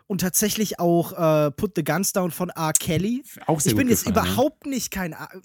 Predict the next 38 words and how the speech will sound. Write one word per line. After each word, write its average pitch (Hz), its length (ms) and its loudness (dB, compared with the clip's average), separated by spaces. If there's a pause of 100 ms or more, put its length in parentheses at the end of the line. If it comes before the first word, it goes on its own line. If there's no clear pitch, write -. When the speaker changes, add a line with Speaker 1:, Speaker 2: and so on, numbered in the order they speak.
(100)
Speaker 1:
also 165 320 -4
wirklich 208 460 -4
gar 208 200 -2
kein 208 220 -8
R. 170 220 -8
Kelly-Fan. 143 720 -8 (320)
Aber 180 240 -6
irgendwie 277 320 -6
hat 285 200 -8
der 170 180 -2
was. 123 200 -6
Also 147 160 -8
es 170 80 -6
ist - 80 -6
tatsächlich 214 480 -6
so, 202 280 0 (340)
äh, - 60 -20 (200)
schöne 269 320 -4
Kopfnicker-Musik. 156 960 -4
Ich 135 120 -14
finde, 214 100 -6
das 208 100 -6
passt - 300 -8
alles 196 180 -4
sehr 208 140 0
gut 202 180 -6
zusammen. 170 540 -6 (180)
Speaker 2:
Ja, 107 300 -6
habe 123 140 0
ich 135 60 0
mir 139 140 0
vorhin 135 240 0
noch 139 180 -2
angehört 107 420 0
auf - 100 -4
dem 98 100 -2
Soundtrack 104 520 -2
und 104 340 -4